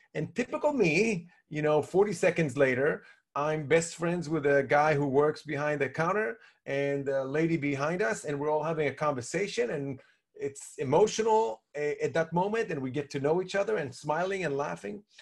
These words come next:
And I turn back and I put down the coffee and I say, "Here it is." And she was watching the whole thing. Um, I, I didn't know,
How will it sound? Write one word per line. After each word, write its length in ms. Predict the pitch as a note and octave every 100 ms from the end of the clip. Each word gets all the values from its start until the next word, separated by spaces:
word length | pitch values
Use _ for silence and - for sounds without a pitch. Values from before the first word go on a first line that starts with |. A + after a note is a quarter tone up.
| - -
And 120 | D3
I 80 | D3+
turn 340 | C#3+ G3+ F#3+
back 340 | E3 E3 E3+ E3+
and 80 | D3+
I 240 | C3 B2 B2 _ _ _ _ _
put 220 | - D#3
down 160 | D#3 D3
the 80 | C3
coffee 500 | - C#3 C3+ - C3+
and 100 | A#2+
I 100 | A2+
say, 180 | - A#2
"Here 180 | B2+
it 80 | B2
is." 160 | A#2 G#2+
And 100 | A#2
she 200 | - C4+
was 220 | C4 A#2+
watching 480 | A#2+ C#3+ E3 - D3
the 100 | B2
whole 240 | A#2+ C3
thing. 360 | B2 B2+ A2+ G#2+ - - - _ -
Um, 640 | A2+ G#2+ G#2+ G#2+ G#2+ G#2+ _ _
I, 60 | - -
I 100 | A#2+
didn't 260 | B2 G#2+ G2
know, 280 | F#2+ F#2